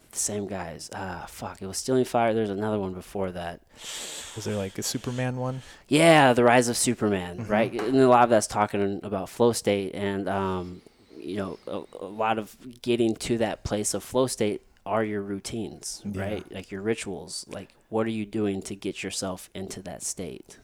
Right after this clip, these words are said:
Speaker 2: Yeah. I, I think that's a really important part. There's nine theoretical dimensions of flow that are important. And
Speaker 1: Oh,
Speaker 2: I,
Speaker 1: really?
Speaker 2: I
Speaker 1: Nine.
Speaker 2: knew this was gonna come up, and I was like, "I, I'm gonna have to remember these right now."
Speaker 1: Oh, man.
Speaker 2: Um,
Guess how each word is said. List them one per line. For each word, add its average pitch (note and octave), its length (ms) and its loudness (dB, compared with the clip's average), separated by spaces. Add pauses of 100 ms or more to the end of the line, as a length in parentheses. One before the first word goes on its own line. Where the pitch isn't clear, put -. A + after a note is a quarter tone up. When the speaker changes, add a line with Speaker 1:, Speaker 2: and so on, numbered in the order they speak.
Speaker 2:
Yeah. F#2+ 320 -8 (600)
I, A2+ 120 -4
I A2+ 160 -6
think B2+ 180 -8
that's A2+ 240 -2
a G2+ 100 -4
really A2 240 -6
important A2 340 -4
part. B2 240 -6
There's A#2 200 -2
nine G#2+ 500 -2
theoretical G2+ 520 -4
dimensions F#2 560 -8
of F2 100 -8
flow F#2 340 -6
that G2+ 120 -4
are F2+ 100 -4
important. A2 480 -8
And G2 180 -6
Speaker 1:
Oh, G#2+ 40 -6
Speaker 2:
I, A#2+ 160 -2
Speaker 1:
really? G2 320 2
Speaker 2:
I A2 120 2
Speaker 1:
Nine. G#2+ 120 0
Speaker 2:
knew B2+ 160 6
this B2+ 160 6
was A#2+ 100 2
gonna A2+ 160 2
come A2+ 180 2
up, A2 140 2
and G#2+ 80 2
I - 20 0
was G#2+ 120 -2
like, A2 120 -2
"I, G#2+ 220 0
I'm G#2+ 120 -4
gonna A2 140 -2
have G#2 140 -4
to A2 80 -4
remember G#2 260 -2
these G2 240 -6
right G2 140 -6
now." G2 220 -6 (100)
Speaker 1:
Oh, G#2 200 -8
man. G#2 240 -8
Speaker 2:
Um, G2+ 360 -2